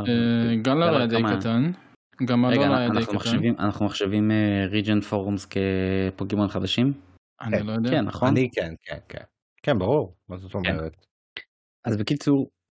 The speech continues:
Speaker 2: ג-, תקשיבו, גיימפרינק מתכננת לנו משחק לא נורמלי מכמות התוכן שיש.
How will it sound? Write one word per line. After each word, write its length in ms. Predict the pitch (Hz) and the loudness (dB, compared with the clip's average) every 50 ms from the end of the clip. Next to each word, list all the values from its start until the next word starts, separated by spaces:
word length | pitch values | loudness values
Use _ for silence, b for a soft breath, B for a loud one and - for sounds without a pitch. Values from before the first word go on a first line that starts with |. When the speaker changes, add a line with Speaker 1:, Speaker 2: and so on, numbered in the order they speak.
| _ _ _ - - - - - | _ _ _ -20 -20 -20 -12 -8
Speaker 2:
ג-, 160 | 101 104 - - | -8 -6 -6 -6
תקשיבו, 300 | - - - - 117 110 | -6 -6 -4 -2 -2 0
גיימפרינק 400 | 101 110 110 110 107 117 110 101 | 2 0 0 0 0 -4 -4 -4
מתכננת 500 | 104 98 - 101 - - 101 98 98 - | -4 -6 -6 -4 -2 0 0 0 0 0
לנו 160 | 101 98 98 90 92 | 0 0 0 0 -2
משחק 480 | 92 - - - - 95 95 - - - - - - _ - - - | -4 -6 -6 -4 -4 -4 -4 -4 -8 -14 -18 -20 -20 _ -20 -20 -10
לא 240 | - - 101 104 104 | -4 -2 0 2 2
נורמלי 440 | 107 107 98 98 104 104 101 98 95 | 2 2 2 2 2 2 2 2 0
מכמות 480 | 92 92 - - 98 95 98 98 - 95 | 0 -2 -2 -2 -2 0 0 0 -2 -4
התוכן 360 | - - 104 - - 95 95 | -4 -4 -4 -2 0 -2 -2
שיש. 640 | - - 98 95 98 101 - - - - - - | -2 -2 0 0 0 0 -2 -4 -6 -8 -12 -14